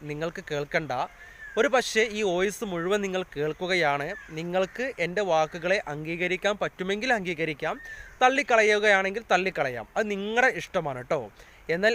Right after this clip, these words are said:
എൻ്റേതായിട്ടുള്ള അഭിപ്രായങ്ങൾ എനിക്ക് പറയാതിരിക്കാൻ പറ്റില്ല, എൻ്റേതായിട്ടുള്ള കാര്യങ്ങൾ എനിക്ക് നിങ്ങളെ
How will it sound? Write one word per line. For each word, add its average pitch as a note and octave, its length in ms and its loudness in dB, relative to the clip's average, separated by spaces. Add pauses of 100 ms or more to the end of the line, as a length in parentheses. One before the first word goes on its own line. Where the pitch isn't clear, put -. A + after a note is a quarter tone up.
(140)
എൻ്റേതായിട്ടുള്ള F#3+ 760 2
അഭിപ്രായങ്ങൾ F#3 600 2 (140)
എനിക്ക് E3+ 300 -8
പറയാതിരിക്കാൻ G3 580 0
പറ്റില്ല, F#3+ 300 -2 (560)
എൻ്റേതായിട്ടുള്ള F#3+ 800 2 (100)
കാര്യങ്ങൾ F3+ 400 2 (120)
എനിക്ക് E3+ 280 -6 (100)
നിങ്ങളെ F3 300 0